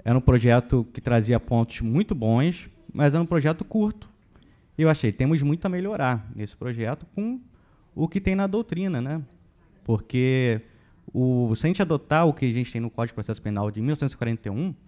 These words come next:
já tá melhor do que a gente tem hoje. Hoje, o que a gente tem no C P P é visto como uma recomendação. Só recentemente que o S T F falou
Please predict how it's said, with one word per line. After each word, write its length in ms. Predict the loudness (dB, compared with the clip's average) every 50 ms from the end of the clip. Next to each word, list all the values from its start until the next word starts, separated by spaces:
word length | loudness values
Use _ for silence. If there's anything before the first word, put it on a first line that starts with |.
| _ _ _ _ _ -20 -20 _ 0
já 140 | 0 0 2
tá 160 | 2 0 0
melhor 300 | 0 0 0 0 0 -2
do 60 | -4
que 80 | -4 -4
a 40 | -4
gente 160 | -4 -6 -8
tem 140 | -8 -8 -6
hoje. 340 | -6 -8 -10 -14 -18 -20 -20 -20 -20 _ -20 _ _ -20 _ _ _ -6
Hoje, 300 | 0 2 2 2 2 0
o 40 | -2
que 80 | 0 0
a 40 |
gente 160 | 0 0 -2 -2
tem 80 | -4
no 80 | -4 -2
C 120 | -4 -4
P 120 | -4 -4 -4
P 340 | -2 -2 -2 -2 -2 -4 -6 -12 -20 -20 -14 -4
é 120 | 0 0 0
visto 240 | 0 -2 -6 -6 -6
como 180 | -6 -4 -2
uma 80 | 0 2
recomendação. 920 | 2 2 0 0 -2 -4 -4 -4 -4 -6 -6 -8 -8 -8 -10 -10 -10 -10 -14
Só 220 | -18 -14 -8 -6 -4
recentemente 1080 | -2 -2 -4 -4 -8 -16 -6 -4 -4 -4 -4 -4 -4 -4 -2 -2 -2 -2 -2 -6 -8
que 100 | -4 -2
o 40 | 0
S 220 | 0 0 -2 -6
T 100 | -6 -4
F 240 | -2 -2 -4 -4 -6
falou 500 | -2 -2 0 0 0 0 0 -2 -2